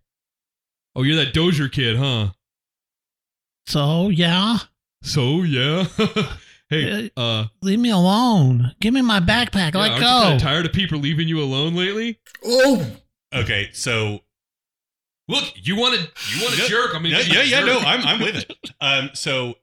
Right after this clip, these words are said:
Speaker 4: Duncan was, like, speed walking 'cause he saw the physicality and hears the comment, and just from a full running sprint, just goes to punch this kid in the side of the head.
Speaker 1: Roll fight.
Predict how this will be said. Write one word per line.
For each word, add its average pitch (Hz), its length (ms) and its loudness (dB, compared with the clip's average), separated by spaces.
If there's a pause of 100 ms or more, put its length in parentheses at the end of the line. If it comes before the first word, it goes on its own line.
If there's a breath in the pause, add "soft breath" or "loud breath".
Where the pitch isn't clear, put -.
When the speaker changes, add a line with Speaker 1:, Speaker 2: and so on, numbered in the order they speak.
(200)
Speaker 4:
Duncan 190 320 -4
was, 135 160 -4
like, 104 140 -4
speed - 380 -8
walking 139 320 -8
'cause 113 180 -10
he 113 80 -10
saw 117 240 -6
the 107 80 -4
physicality 110 640 -8 (180)
and 90 240 -14
hears 127 440 -8
the 104 100 -10
comment, 123 540 -10 (560)
and 113 180 -4
just 117 280 -8
from 101 380 -10
a 107 140 -12
full 156 460 -10
running 113 320 -8
sprint, 110 380 -14
just 110 200 -10
goes 117 200 -12
to 95 100 -18
punch - 420 -12
this 107 160 -12
kid 101 240 -10
in 95 100 -12
the 90 60 -14
side 85 240 -12
of 78 60 -18
the 78 80 -20
head. - 160 -20
Speaker 1:
Roll 98 180 -12
fight. 175 240 -14